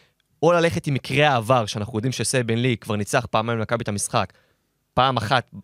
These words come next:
על הבאזר, או ללכת, אני חושב שהיה צריך ללכת לתמיר בלאט, שבמשחק הזה הראה שהוא מסוגל לקחת את עצמו, ובכללי אני חושב שהקבוצה הזאת צריכה להיות שייכת לתמיר בלאט לדעתי.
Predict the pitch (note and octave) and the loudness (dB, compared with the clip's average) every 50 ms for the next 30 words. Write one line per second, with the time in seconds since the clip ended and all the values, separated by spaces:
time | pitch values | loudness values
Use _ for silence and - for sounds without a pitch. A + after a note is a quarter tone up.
0 | - - A#2+ B2+ A#2 G#2+ G2 G#2+ G#2+ G#2 G#2 A#2 C#3+ F#3 B3+ - _ _ _ _ | -2 0 2 2 2 2 2 2 0 2 0 0 0 0 0 -4 _ _ _ _
1 | _ _ _ _ _ _ _ _ D#3 F#3+ F#3 F3 F3 F#3+ G3+ - - G#3+ G#3+ G#3+ | _ _ _ _ _ _ _ _ 2 2 4 4 4 2 2 0 0 0 -2 -2
2 | - - - - - - _ - - A2 B2 F3 G3 G#3 D3+ - - F3+ E3 - | -4 -10 -12 -12 -14 -18 _ -10 -6 -4 -4 -2 -2 -2 -2 0 0 0 0 0
3 | - C#3 C#3 C#3+ - C#3 D3 D3+ C#3+ D3+ - B2+ - - A2+ A#2 C3+ C#3+ C3 A#2+ | 0 0 0 0 -2 -6 -8 -8 -10 -8 -10 -10 -6 -4 -4 -2 -2 -4 -4 -2
4 | B2+ E3 G3+ G3+ G3+ - - _ _ _ _ _ _ _ _ - - B2 G#2+ A2 | 0 0 0 0 0 -6 -18 _ _ _ _ _ _ _ _ -4 -2 0 0 0
5 | G#2+ A2 - - - E3+ - - C#3+ C3 C#3 C3 B2 A#2+ A2 E2 B2+ D3+ D3 - | 0 0 -2 0 0 0 0 0 -2 0 0 0 0 0 0 2 2 2 2 0
6 | - C#3 A#2+ A#2 - B2 C3 B2+ B2 D3 C#3+ - D#3 - - D#3+ C#3+ A2+ G#2 G#2+ | -2 -2 -4 -4 -4 0 0 0 0 -2 -4 -6 -8 -4 -2 -4 -4 -4 -4 -8
7 | G#2 G#2 - A2 A2 B2 C3+ A#2+ A2+ - G#2+ - B2 A#2 - - A#2 - - _ | -8 -8 -4 -4 -2 0 0 0 -2 -4 -4 -4 -4 -4 -2 -2 -4 -4 -4 _
8 | - _ _ _ _ - - - A2+ G#2+ G2+ - D#3 D#3 E3 D#3+ E3+ E3 - - | -20 _ _ _ _ -10 -8 -4 -2 -4 0 2 2 2 2 2 -2 -6 -6 -8
9 | A#2 - - D3+ C#3 C#3 D3 - - G#2 A2 B2+ C3 - A#2 G#2+ - - F#2+ A2 | -8 -4 0 0 0 0 0 -2 -2 -2 -2 -2 -2 -4 -8 -8 -6 -6 -6 -4
10 | G#2+ G2 G2 A#2 B2+ - - A2 G2 F#2+ F#2+ F2+ - _ C3+ C#3+ F3 | -6 -2 -2 -2 -2 -2 -4 -6 -4 -4 -6 -6 -6 _ -2 -2 -2